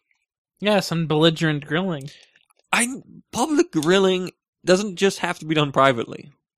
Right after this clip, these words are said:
Speaker 2: It's a global thing.
Speaker 1: They're gonna quote you on that in court.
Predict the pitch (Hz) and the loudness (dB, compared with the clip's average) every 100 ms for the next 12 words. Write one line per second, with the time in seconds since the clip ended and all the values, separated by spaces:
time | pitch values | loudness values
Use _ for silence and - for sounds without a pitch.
0 | _ _ _ _ _ - 131 - - 175 | _ _ _ _ _ -12 -12 -8 4 8
1 | 214 196 190 - 185 139 - _ _ _ | 8 8 4 2 -6 -6 -14 _ _ _
2 | _ - _ _ _ _ - _ _ _ | _ -20 _ _ _ _ -20 _ _ _
3 | - 160 156 - 165 160 156 151 147 165 | -8 -6 -6 -2 0 2 0 0 0 -2
4 | 147 127 - 123 | -4 -8 -8 -10